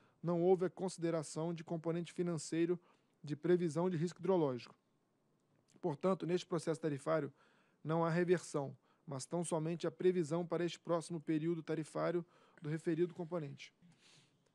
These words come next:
Ademais, é importante destacar que a receita proveniente da aplicação dos adicionais das bandeiras tarifárias amarela e vermelha e dos repasses da conta das bandeiras contribuiu para que a tarifa da semar não sofresse aumento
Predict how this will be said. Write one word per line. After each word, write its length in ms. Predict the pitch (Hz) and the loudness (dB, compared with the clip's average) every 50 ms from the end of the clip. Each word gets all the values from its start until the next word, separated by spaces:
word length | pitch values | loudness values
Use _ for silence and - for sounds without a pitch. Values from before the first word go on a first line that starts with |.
| _ _ _ _ | _ _ _ _
Ademais, 640 | - - 165 180 170 170 185 190 180 156 - - - | -10 -4 -2 -2 0 2 2 2 0 0 -2 -6 -6
é 60 | 156 | -6
importante 480 | 156 147 - 160 143 - 190 196 165 165 | -6 -4 -2 -4 -4 -2 -2 -2 -2 0
destacar 580 | 175 165 156 - 160 151 - - 160 170 160 156 | -2 -2 0 0 -2 -2 0 0 0 0 0 -2
que 80 | - | -2
a 60 | 165 | 0
receita 420 | 147 160 156 143 - 170 175 165 175 | 0 0 0 0 0 0 0 0 -2
proveniente 580 | - 170 160 147 165 160 160 156 160 151 - | -2 -2 -2 0 0 -2 0 -2 -4 -4 -2
da 60 | 151 160 | -4 -4
aplicação 560 | 151 - 156 160 - - 160 139 - - 165 | -4 -2 -6 -4 -2 -2 -2 -2 -2 -4 -4
dos 140 | 170 156 143 | -4 -2 -2
adicionais 520 | 165 165 147 - - 156 147 156 151 151 | -4 -4 -4 -4 -4 -2 -2 0 -2 -2
das 100 | 147 147 | -2 -4
bandeiras 400 | 139 151 147 147 156 160 160 143 | -4 -4 -2 0 0 0 0 -2
tarifárias 680 | - - 147 147 - - - 151 151 143 143 - - - _ _ - - - - _ - _ | -4 -6 -6 -6 -6 -4 -2 -2 -2 -2 -4 -6 -8 -14 _ _ -20 -20 -20 -20 _ -16 _
amarela 420 | - 143 151 151 156 160 160 160 | -4 0 2 4 6 6 6 6
e 40 | 170 | 6
vermelha 540 | 156 165 147 147 147 156 156 135 135 127 - - _ _ _ _ _ _ | 4 2 2 2 2 2 2 2 0 -4 -8 -12 _ _ _ _ _ _
e 60 | - 175 | -4 0
dos 160 | 175 180 - | 0 0 0
repasses 480 | - 180 160 - 165 165 160 143 - | 0 -2 -2 0 2 2 2 0 -2
da 180 | 160 151 151 143 | -4 -4 -4 -4
conta 260 | - - 170 170 165 | -4 -4 -4 -2 -2
das 80 | 156 139 | -4 -4
bandeiras 600 | 139 147 143 143 165 175 165 151 127 - - - _ _ _ _ _ _ _ _ | -4 -4 -2 2 2 2 2 2 0 -4 -12 -18 _ _ _ _ _ _ _ _
contribuiu 580 | 156 151 135 - 160 185 165 175 165 185 196 | -8 -6 -6 -4 -4 2 4 6 6 6 4
para 220 | 185 - 180 170 165 | 2 2 0 0 0
que 80 | - | -2
a 60 | 175 151 | -4 -2
tarifa 360 | - 160 160 170 160 - 170 | -2 0 0 0 0 0 -2
da 100 | 165 151 | -4 -2
semar 480 | - - 160 151 147 160 175 170 - _ _ _ _ _ _ _ _ _ | -2 -2 -2 -2 -2 -2 -4 -4 -8 _ _ _ _ _ _ _ _ _
não 180 | 143 160 180 | -2 -2 -2
sofresse 540 | 170 - 196 180 156 - - 185 175 - - | 0 0 0 -2 0 0 0 0 2 2 0
aumento 360 | 170 170 160 165 180 160 - | 0 0 0 -2 -2 -4 -6